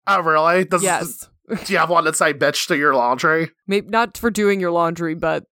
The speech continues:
Speaker 2: it, I've had "bitch" do some,
Speaker 1: <laughs>
Speaker 2: something.
Speaker 1: That is beautiful. I need
Speaker 2: Yeah.
Speaker 1: to start doing that.
Speaker 2: Yeah, sometimes I write, "Hey, seriously, go get cat food." Or, like, <laughs> like, "Make sure," like, all caps, everything,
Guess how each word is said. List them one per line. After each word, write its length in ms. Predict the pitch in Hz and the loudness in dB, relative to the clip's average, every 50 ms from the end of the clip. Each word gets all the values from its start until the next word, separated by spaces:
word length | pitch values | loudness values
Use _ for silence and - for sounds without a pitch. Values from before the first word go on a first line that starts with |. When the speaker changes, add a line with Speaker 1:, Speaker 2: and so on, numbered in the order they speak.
| _ _ _ _ _ - | _ _ _ _ _ -10
Speaker 2:
it, 160 | - 170 - - | -10 -8 -6 -4
I've 180 | - 170 165 - | -4 -2 -2 -2
had 220 | 175 165 151 - - | -4 -4 -4 -4 0
"bitch" 340 | - 175 151 - - - - - - | 0 0 0 0 -6 -10 -10 -8 -4
do 240 | 170 165 151 143 | -2 -2 -2 -2
some, 240 | 139 - - 151 - - - - - | -2 -4 -4 -4 -2 -2 0 0 0
Speaker 1:
<laughs> 180 | - - 330 | 0 0 -2
Speaker 2:
something. 300 | - - - 466 - - 494 - - - 440 - - 196 - - | -2 -2 -2 -4 -2 -2 -4 -4 -4 -6 -8 -8 -8 -10 -8 -4
Speaker 1:
That 180 | - 175 165 - | -2 0 2 2
is 320 | 370 240 233 - - - - - _ _ _ - 165 160 | 0 0 -2 -4 -8 -8 -10 -14 _ _ _ -20 -20 -12
beautiful. 800 | 135 139 143 151 156 135 117 - 113 95 104 110 127 151 160 - _ _ _ _ - | -8 -4 -2 -2 -2 -2 -4 -6 -6 -6 -4 -2 -2 -2 -2 -4 _ _ _ _ -8
I 40 | 175 | -8
need 120 | 190 175 | -4 -2
Speaker 2:
Yeah. 120 | 180 175 | 0 2
Speaker 1:
to 40 | 131 | 2
start 120 | 117 107 - | 2 0 -2
doing 220 | 113 113 110 110 117 | -2 -2 -2 -2 -2
that. 320 | 107 110 113 120 - - _ _ _ _ _ _ - 170 | -2 0 2 0 0 -2 _ _ _ _ _ _ -10 -6
Speaker 2:
Yeah, 140 | 185 196 180 | -4 -4 -2
sometimes 360 | - - 214 208 240 226 208 | -2 -2 -2 0 0 0 2
I 80 | 202 185 | 2 2
write, 300 | 185 185 180 175 170 - - | 4 4 2 2 0 -2 -6
"Hey, 400 | - 208 214 196 170 135 170 175 - | -2 0 0 2 0 -2 -6 -10 -10
seriously, 760 | - - 220 214 214 196 190 - - 175 156 104 87 - _ _ | -4 0 2 2 4 2 2 0 -2 -6 -6 -6 -8 -12 _ _
go 140 | - 196 196 | 0 0 0
get 220 | 185 214 202 170 | 0 0 -4 -4
cat 320 | - - 202 208 202 - - | -4 -2 0 0 0 -2 -4
food." 340 | - 160 143 71 - - - - - - | -6 -6 -4 -6 -8 -12 -14 -8 -4 0
Or, 60 | - - - | 0 2 2
like, 180 | - - - - - - - - - - - - 960 988 | 2 2 0 0 -2 -4 -4 -4 -6 -6 -6 -8 -8 -10
<laughs> 480 | - - - - - - _ _ _ - | -10 -10 -10 -10 -12 -12 _ _ _ -10
like, 180 | 165 143 - _ _ _ _ _ - | -10 -10 -10 _ _ _ _ _ -10
"Make 260 | 180 185 196 202 - | -4 -2 -2 -2 0
sure," 460 | - - - 208 208 196 156 147 143 - | -2 0 2 2 2 2 0 -2 -6 -6
like, 180 | - 180 170 170 | -6 -4 -2 0
all 200 | 170 185 196 196 | 0 0 0 -2
caps, 460 | - 208 196 190 180 160 - - - | -2 -2 0 0 0 -2 -4 -6 -6
everything, 580 | - 180 180 185 202 185 - 165 156 143 143 | -6 -4 -4 -4 -6 -6 -6 -8 -8 -8 -10